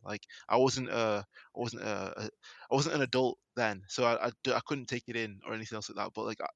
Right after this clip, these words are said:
I, I would love to see an ad like this, like, now. It'd be cool. Yeah.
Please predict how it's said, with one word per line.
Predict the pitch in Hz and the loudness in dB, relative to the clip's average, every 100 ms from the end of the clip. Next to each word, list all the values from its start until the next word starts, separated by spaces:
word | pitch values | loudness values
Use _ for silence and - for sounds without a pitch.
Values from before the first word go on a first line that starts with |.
| - | 4
I, | 139 | 6
I | 127 135 | 8 6
would | 135 | 4
love | 139 151 | 4 2
to | - | 2
see | - 135 | -4 -4
an | 113 | -2
ad | 110 117 | 0 0
like | 107 104 - | 0 -2 -4
this, | 104 - | -8 -8
like, | 95 | -10
now. | 87 95 82 - | -10 -10 -10 -14
It'd | 92 | -20
be | - - | -20 -20
cool. | - _ _ _ _ - | -20 _ _ _ _ -14
Yeah. | - | -14